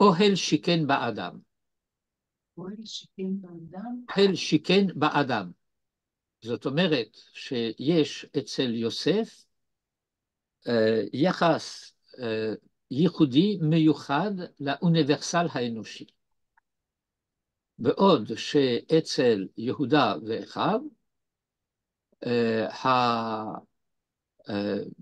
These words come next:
Speaker 1: ממד, אה, של, אה, ייחודיות ישראל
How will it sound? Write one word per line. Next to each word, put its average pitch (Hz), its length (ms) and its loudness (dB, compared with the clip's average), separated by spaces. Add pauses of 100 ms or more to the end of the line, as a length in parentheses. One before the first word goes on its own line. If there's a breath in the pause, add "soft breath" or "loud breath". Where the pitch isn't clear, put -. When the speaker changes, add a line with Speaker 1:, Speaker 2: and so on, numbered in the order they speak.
Speaker 1:
ממד, 131 540 2 (1080)
אה, 107 300 -2 (340)
של, 135 540 2 (200)
אה, 107 600 -4 (1000)
ייחודיות 160 760 6
ישראל 165 680 2